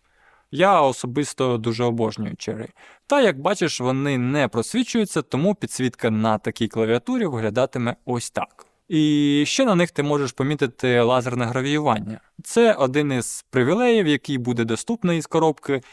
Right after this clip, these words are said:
всім, хто купить цю клавіатуру офіційно в Україні. Символи, нанесені гравіюванням, виглядають досить контрастно на білих клавішах, чого не скажеш про стандартні символи, вилиті із пластику.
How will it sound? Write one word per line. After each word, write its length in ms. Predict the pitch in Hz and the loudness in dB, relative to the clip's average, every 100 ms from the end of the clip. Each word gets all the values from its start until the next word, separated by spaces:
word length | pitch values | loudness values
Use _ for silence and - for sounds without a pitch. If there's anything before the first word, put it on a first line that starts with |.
| - - | -20 -12
всім, 360 | - 208 233 | -4 0 0
хто 420 | - - 131 120 | -2 -2 2 2
купить 420 | 113 - 131 117 - | 0 -4 -4 -4 -4
цю 160 | 117 | -6
клавіатуру 580 | - 113 135 - 240 196 | -2 0 0 -2 0 0
офіційно 640 | - - 117 - 170 185 151 | 0 -2 -4 -2 0 0 -2
в 140 | - | -4
Україні. 500 | - - 120 104 - - _ - | -10 -2 0 0 -4 -10 _ -8
Символи, 460 | - 294 220 196 | 0 4 4 4
нанесені 480 | 180 180 180 180 175 | 4 2 0 0 0
гравіюванням, 720 | 156 160 170 196 254 226 185 | 2 2 2 2 2 2 0
виглядають 720 | 151 143 151 170 180 170 156 - | -2 -2 0 2 4 4 0 -4
досить 480 | 131 147 - 151 - | 0 0 0 -6 0
контрастно 680 | 185 185 165 113 110 120 | 0 2 2 2 0 -4
на 120 | 113 | -2
білих 280 | 113 117 110 | 0 0 -2
клавішах, 560 | - 113 113 - - - | 0 -2 -2 -6 -10 -4
чого 360 | - 143 170 | 0 2 2
не 140 | 151 123 | 2 -2
скажеш 440 | - 160 156 127 | 0 0 0 -4
про 420 | - 123 120 120 | -4 0 4 4
стандартні 560 | 110 - 151 120 110 113 | 0 -4 0 0 0 -4
символи, 560 | - 196 196 175 151 139 | -4 -4 -2 0 2 2
вилиті 420 | 127 123 127 139 | 2 0 0 -4
із 200 | 139 - | -6 -4
пластику. 540 | - 127 - - - | 0 0 -2 -16 -16